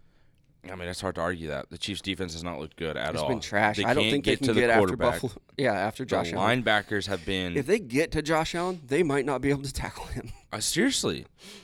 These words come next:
Speaker 1: And, like, the thing, Mike Dana hasn't looked awful, but he hasn't looked great either.
Speaker 2: Chris Jones looked so good in week one.
Speaker 1: And now he's dealing with the wrist injury.
Speaker 2: Yep,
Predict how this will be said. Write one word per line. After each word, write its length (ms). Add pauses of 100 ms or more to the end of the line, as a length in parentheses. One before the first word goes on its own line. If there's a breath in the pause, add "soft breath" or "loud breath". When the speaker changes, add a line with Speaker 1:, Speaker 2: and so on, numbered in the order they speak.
(120 loud breath)
Speaker 1:
And, 160
like, 140
the 100
thing, 200
Mike 220
Dana 220
hasn't 320
looked 240 (100)
awful, 640
but 80
he 80
hasn't 220
looked 260
great 420
either. 420 (120)
Speaker 2:
Chris 220
Jones 280
looked 180
so 300
good 300
in 200
week 260
one. 400
Speaker 1:
And 100
now 140
he's 100
dealing 220
with 100
the 80
wrist 300
injury. 260
Speaker 2:
Yep, 160